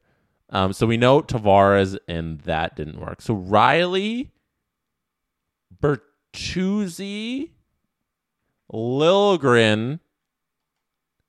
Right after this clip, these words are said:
Bertuzzi makes too much. So let's do Liljegren. Uh, three million dollars. Everybody on the Leafs makes too much. Knies.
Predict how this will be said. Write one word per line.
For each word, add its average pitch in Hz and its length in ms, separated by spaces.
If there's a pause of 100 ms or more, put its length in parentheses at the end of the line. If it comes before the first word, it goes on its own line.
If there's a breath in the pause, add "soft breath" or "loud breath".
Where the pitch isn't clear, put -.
(1700)
Bertuzzi 185 540
makes 120 300
too - 160
much. - 520 (1900)
So 107 320
let's 123 360
do 165 180
Liljegren. 185 840 (2000)
Uh, 95 600 (420)
three 113 260
million 95 320
dollars. 76 220
Everybody 254 420
on 175 100
the 151 60
Leafs 143 220
makes 110 200
too 107 100
much. 76 260
Knies. 156 1040